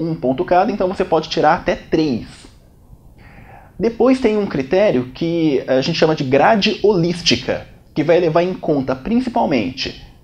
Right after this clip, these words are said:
qual foi a qualidade da sua escrita, que a gente chama muito de autoria.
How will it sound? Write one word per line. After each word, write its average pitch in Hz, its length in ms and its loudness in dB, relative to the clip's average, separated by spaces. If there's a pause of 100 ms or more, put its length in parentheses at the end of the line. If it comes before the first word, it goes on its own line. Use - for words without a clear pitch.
qual 214 760 2
foi 175 260 2
a - 60 -2
qualidade 156 1000 0 (320)
da 113 160 -4
sua 120 140 -4
escrita, 127 580 -4
que 143 60 -8
a - 20 -6
gente 143 140 -8
chama 143 180 2
muito 151 220 -2
de - 180 -6
autoria. 151 680 0